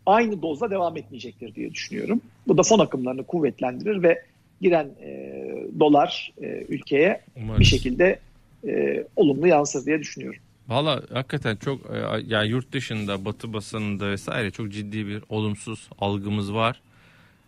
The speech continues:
Speaker 2: E, onlar da böyle şey, e,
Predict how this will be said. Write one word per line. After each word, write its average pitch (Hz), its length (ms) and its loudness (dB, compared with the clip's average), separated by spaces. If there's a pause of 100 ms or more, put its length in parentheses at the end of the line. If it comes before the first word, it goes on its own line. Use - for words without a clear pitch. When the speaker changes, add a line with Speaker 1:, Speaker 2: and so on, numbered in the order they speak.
Speaker 2:
E, 104 160 0 (300)
onlar 135 460 2
da 147 100 0
böyle 139 320 0
şey, 156 260 0
e, 107 640 -4